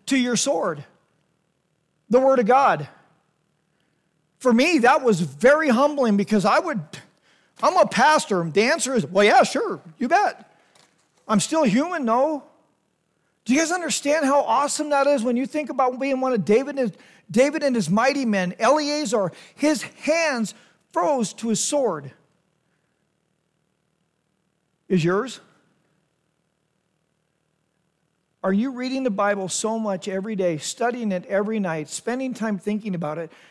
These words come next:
that your hands would be considered frozen to your weapon, frozen to your sword?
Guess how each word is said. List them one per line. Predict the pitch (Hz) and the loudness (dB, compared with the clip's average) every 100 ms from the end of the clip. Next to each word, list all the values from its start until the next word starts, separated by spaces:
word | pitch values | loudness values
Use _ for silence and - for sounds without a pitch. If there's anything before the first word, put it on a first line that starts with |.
| _ _ | _ _
that | 202 196 | 0 0
your | 208 233 | 0 0
hands | 190 233 220 175 | -2 -4 -4 -6
would | 180 | -6
be | 185 | -6
considered | 175 175 - 190 160 | -8 -10 -8 -10 -10
frozen | 196 180 180 | -8 -8 -8
to | - | -12
your | 165 160 | -14 -8
weapon, | 175 165 135 117 _ _ _ _ _ _ | -8 -8 -14 -20 _ _ _ _ _ _
frozen | - 214 208 185 | -2 0 0 -4
to | 170 | -6
your | 165 151 | -6 -6
sword? | - 156 135 139 | -6 -6 -6 -10